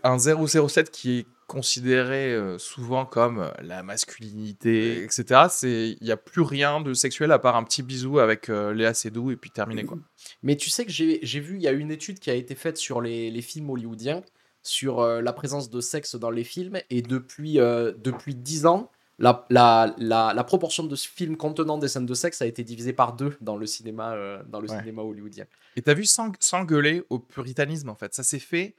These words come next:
Speaker 1: en douce. Tu t'es juste
Speaker 2: Ouais.
Speaker 1: pas rendu compte. Il y a personne qui a dit, euh, « Tiens, faisons des manifs parce qu'il y a trop de sexe dans les films. »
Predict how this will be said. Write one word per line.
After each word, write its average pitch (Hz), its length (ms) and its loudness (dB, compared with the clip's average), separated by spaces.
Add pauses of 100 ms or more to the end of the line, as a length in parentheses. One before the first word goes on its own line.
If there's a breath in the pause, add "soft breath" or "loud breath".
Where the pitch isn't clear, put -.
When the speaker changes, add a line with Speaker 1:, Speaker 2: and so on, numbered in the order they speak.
(280)
Speaker 1:
en 165 140 2
douce. 151 460 -14 (240)
Tu - 160 -16
t'es 131 140 -6
juste 131 280 -8
Speaker 2:
Ouais. 120 100 -10
Speaker 1:
pas 170 140 6
rendu 165 320 -6
compte. 180 340 -12
Il 123 60 -6
y 131 60 2
a 127 60 0
personne 160 400 -6
qui - 180 -8
a 123 160 0
dit, 147 320 -10
euh, « 110 240 -6 (420 soft breath)
Tiens, 139 200 0
faisons 131 280 -10
des 123 140 -4
manifs 127 460 -4
parce 117 120 -4
qu'il - 80 -6
y 127 60 -8
a - 0 -
trop - 180 -14
de - 60 -8
sexe 127 220 -4
dans 117 100 -4
les 120 100 -6
films. » 190 200 -12